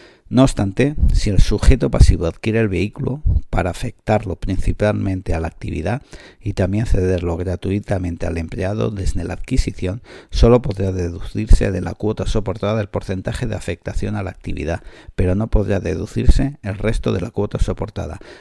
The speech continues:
No se producirá entonces autoconsumo de servicios sujeto a la cesión gratuita del vehículo al empleado, al no existir derecho a la deducción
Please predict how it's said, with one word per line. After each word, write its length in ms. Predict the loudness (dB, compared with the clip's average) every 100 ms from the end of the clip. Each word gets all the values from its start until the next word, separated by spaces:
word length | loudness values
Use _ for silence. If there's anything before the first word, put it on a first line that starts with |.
| -8
No 220 | 0 0
se 160 | 2 -2
producirá 720 | -2 -4 -4 -6 -4 -2 -4
entonces 540 | -6 -4 0 4 4
autoconsumo 680 | 4 -6 -8 -8 -4 -2 0
de 100 | 4
servicios 720 | 4 4 -4 -4 -4 -4 -6 -12 -14 -20 -8
sujeto 540 | 0 2 2 0 -2
a 40 | -4
la 120 | 2
cesión 360 | 2 2 0 -4
gratuita 540 | -4 -4 -6 -2 -2
del 140 | -2
vehículo 400 | -4 -4 -4 -4
al 100 | -4
empleado, 540 | -8 -6 -4 -4 -6 -8
al 160 | -4 -2
no 80 |
existir 420 | 2 2 2 -2 -4
derecho 380 | -4 -4 -6
a 20 | -6
la 120 | -6
deducción 600 | -8 -10 -14 -8 -8